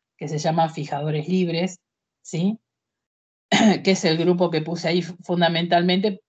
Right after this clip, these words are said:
básicamente porque era el que tenía mejor foto. <laughs> Actinomicetos, ¿sí? Actinomicetos,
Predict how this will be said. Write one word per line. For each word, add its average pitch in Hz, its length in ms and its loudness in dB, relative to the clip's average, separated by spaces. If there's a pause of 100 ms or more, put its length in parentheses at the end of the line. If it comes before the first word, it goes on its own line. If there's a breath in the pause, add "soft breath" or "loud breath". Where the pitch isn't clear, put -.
(160)
básicamente 170 600 -2
porque 151 240 -4
era 151 160 -2
el 143 80 -8
que 147 120 -10
tenía 151 340 -4
mejor 143 340 -8
foto. 160 360 -6
<laughs> - 300 -14 (800 soft breath)
Actinomicetos, 190 1300 0 (320)
¿sí? 214 460 -4
Actinomicetos, 170 1000 -2